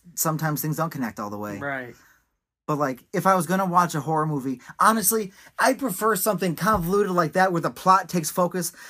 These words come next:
Speaker 1: than these characters that don't matter. 'Cause even though the characters in this movie weren't
Speaker 2: A
Speaker 1: that
Speaker 2: lot of them don't matter. The
Speaker 1: No.
Speaker 2: Strode family, we forgot to talk about one character.
Speaker 1: Talk about every character. Which one?
Speaker 2: The dad
Speaker 1: Yeah, he's
Speaker 2: of the
Speaker 1: worth
Speaker 2: Strode
Speaker 1: it.
Speaker 2: family.
Speaker 1: What was his name?
Speaker 2: Hi-, I don't
Speaker 1: I'm just
Speaker 2: know.
Speaker 1: gonna call him Donald.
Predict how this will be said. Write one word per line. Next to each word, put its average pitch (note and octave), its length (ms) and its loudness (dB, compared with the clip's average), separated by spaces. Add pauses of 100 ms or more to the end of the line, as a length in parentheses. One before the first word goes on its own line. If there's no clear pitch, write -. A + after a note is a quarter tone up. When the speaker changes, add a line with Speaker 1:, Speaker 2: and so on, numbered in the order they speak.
(120)
Speaker 1:
than D#3 100 -2
these C3+ 200 0
characters G3+ 420 0
that D#3 80 0
don't C#3 180 0
matter. F#3 320 0
'Cause F3 120 0
even A#3 80 2
though B3+ 60 4
the G#3+ 60 0
characters F#3 280 -2
in F3+ 80 2
this C#3+ 100 -4
movie F3 340 0 (280)
weren't G#3+ 200 2
Speaker 2:
A G#3+ 40 4
Speaker 1:
that F3 100 0
Speaker 2:
lot G#3 180 6
of B3+ 60 0
them A#3 100 -4
don't G3+ 180 2
matter. F3 220 2
The E3 120 -2
Speaker 1:
No. D#3+ 40 -6 (200)
Speaker 2:
Strode G3+ 160 2
family, E3+ 400 -2 (1000)
we F#3+ 140 -2
forgot F3+ 300 0
to F3 200 -6
talk E3+ 240 -2
about D#3 240 -4
one D#3 220 -6
character. C#3+ 420 -8
Speaker 1:
Talk F#3 220 -2
about G3+ 160 2
every G#3 160 -4
character. G#2 480 -8 (240)
Which D3 180 -6
one? A#2 320 -4 (200)
Speaker 2:
The D#3+ 100 -6
dad C3+ 480 -4 (500)
Speaker 1:
Yeah, D#3 220 0
he's D3+ 100 2
Speaker 2:
of E3+ 100 2
the D3 40 -4
Speaker 1:
worth D#3 100 0
Speaker 2:
Strode E3+ 180 2
Speaker 1:
it. - 40 -12
Speaker 2:
family. C#3+ 240 -6
Speaker 1:
What F3 80 2
was F3+ 100 2
his D#3+ 140 0
name? C3 380 -2 (520)
Speaker 2:
Hi-, F3 300 -6
I E3 160 0
don't D#3+ 160 -4
Speaker 1:
I'm F#3 80 6
just G3 100 4
Speaker 2:
know. G#3+ 60 4
Speaker 1:
gonna F3 80 -2
call F3+ 160 6
him D#3 40 0
Donald. C#3 420 0